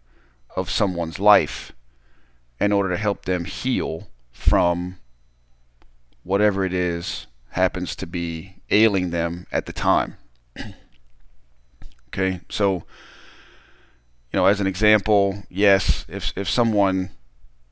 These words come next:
is suffering from chronic headaches, okay, there can be a myriad of physical reasons why they would be suffering from headaches. I believe I did an entire episode on, on headaches. But I left some of the stuff out.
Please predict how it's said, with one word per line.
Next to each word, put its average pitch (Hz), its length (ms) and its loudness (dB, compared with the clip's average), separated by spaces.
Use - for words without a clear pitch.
is 95 120 -4
suffering 98 360 2
from 92 160 0
chronic 82 340 -2
headaches, - 560 -2
okay, - 140 -10
there 95 160 -2
can 110 140 -2
be 104 340 0
a 104 100 0
myriad 104 560 0
of 80 180 -6
physical 101 600 6
reasons 85 560 -6
why 92 160 0
they 87 100 0
would 87 120 -2
be 90 80 -4
suffering 92 360 0
from - 140 2
headaches. 82 520 -2
I 85 120 -10
believe 87 200 -4
I 82 60 -2
did 85 160 -2
an 82 120 -4
entire 82 340 2
episode 76 440 -4
on, 57 220 -8
on 60 140 -6
headaches. 64 400 -6
But 95 100 4
I 92 40 6
left 95 220 4
some 95 140 2
of 85 40 -4
the 85 80 -4
stuff 82 260 0
out. 90 280 4